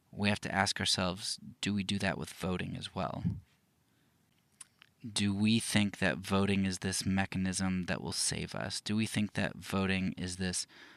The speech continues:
honorable mechanism that, um, that just has all of these wonderful attributes conferred to it because it, it, uh, elevates this, this incorruptible system that,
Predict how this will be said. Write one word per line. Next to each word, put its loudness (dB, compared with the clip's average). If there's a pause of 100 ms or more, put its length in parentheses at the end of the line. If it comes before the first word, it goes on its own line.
(280)
honorable 6
mechanism -2
that, -6 (100)
um, -8 (880)
that -2
just 2
has -2 (140)
all 6
of 0
these 2
wonderful 2
attributes -2 (380)
conferred 0
to 0
it -2
because -4
it, -6 (440)
it, -2
uh, -2 (360)
elevates 2
this, -2 (200)
this -2 (100)
incorruptible 0
system -2
that, -4